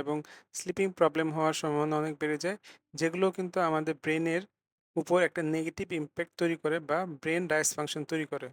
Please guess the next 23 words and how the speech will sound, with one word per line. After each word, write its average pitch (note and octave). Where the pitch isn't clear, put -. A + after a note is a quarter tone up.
কিডনি F#3+
ডিজিজের G3
আরও E3
অন্য F#3
একটি F#3+
সিম্পটম E3+
হচ্ছে D#3+
ইউরিন F3+
লাইক D#3+
ব্রিথ। C3
যখন E3+
আমাদের D#3+
কিডনি E3+
প্রপারলি F3
ওয়েস্ট D#3+
ম্যাটেরিয়ালগুলোকে D#3+
আমাদের D3+
বডি D3+
থেকে E3
বের D3+
করে D#3+
দিতে D3+
পারে E3